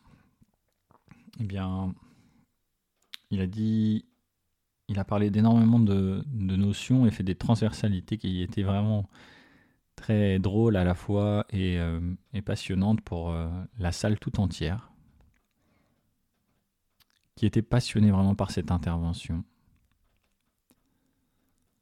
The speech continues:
Une des choses que j'ai retenues qui m'a,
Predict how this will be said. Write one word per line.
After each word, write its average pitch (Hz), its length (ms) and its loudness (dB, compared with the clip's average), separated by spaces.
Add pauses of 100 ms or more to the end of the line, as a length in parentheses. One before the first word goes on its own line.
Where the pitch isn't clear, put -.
(1120)
Une 110 80 8
des 104 80 6
choses 127 180 2
que - 100 0
j'ai 101 120 4
retenues 101 340 4
qui 92 120 0
m'a, 87 360 4